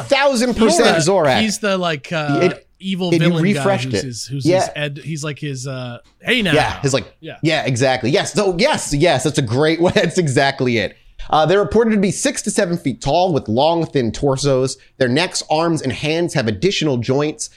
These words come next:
Speaker 1: Their heads are insect-like and triangular with large slanted eyes of deep brown to black. And most mantids, as people kind of call them,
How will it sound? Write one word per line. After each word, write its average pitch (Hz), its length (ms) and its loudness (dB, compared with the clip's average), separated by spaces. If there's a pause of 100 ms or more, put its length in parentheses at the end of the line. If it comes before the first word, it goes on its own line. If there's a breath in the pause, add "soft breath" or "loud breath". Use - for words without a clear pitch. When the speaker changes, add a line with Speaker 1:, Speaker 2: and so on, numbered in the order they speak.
(180 soft breath)
Speaker 1:
Their 131 100 2
heads 170 280 0
are 160 140 0
insect-like 190 880 0 (180 soft breath)
and 143 140 2
triangular 143 680 2
with 120 180 -2
large 151 500 2
slanted 160 440 -2
eyes 120 380 0
of 95 160 -4
deep 139 260 -2
brown 117 380 0
to - 80 -6
black. 95 520 -2 (180)
And 135 120 2
most 185 280 2
mantids, 147 720 0
as 117 200 0
people 117 280 -2
kind 110 200 -2
of 98 120 -6
call 104 220 0
them, 98 200 -2